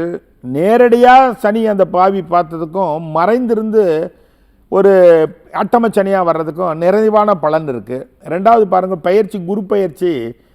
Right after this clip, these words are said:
அஹ், சாதக தாரையில வர்றது, வர ஐந்தாவது மாதம் பயிற்சி ஆகிறது. ராசிக்கு பதினோராம் இடம், லாபஸ்தானத்துல,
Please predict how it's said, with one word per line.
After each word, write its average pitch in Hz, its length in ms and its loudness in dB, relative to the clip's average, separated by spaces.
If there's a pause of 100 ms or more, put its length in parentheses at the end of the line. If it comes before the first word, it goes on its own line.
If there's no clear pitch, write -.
(340)
அஹ், 170 240 2
சாதக 202 420 2
தாரையில 170 360 2
வர்றது, 135 280 -4
வர 156 200 0
ஐந்தாவது 175 460 -2
மாதம் 151 340 -6
பயிற்சி 147 400 -6
ஆகிறது. 135 540 -4
ராசிக்கு 196 520 -2
பதினோராம் 175 580 -2
இடம், 139 220 -6 (420)
லாபஸ்தானத்துல, 185 840 2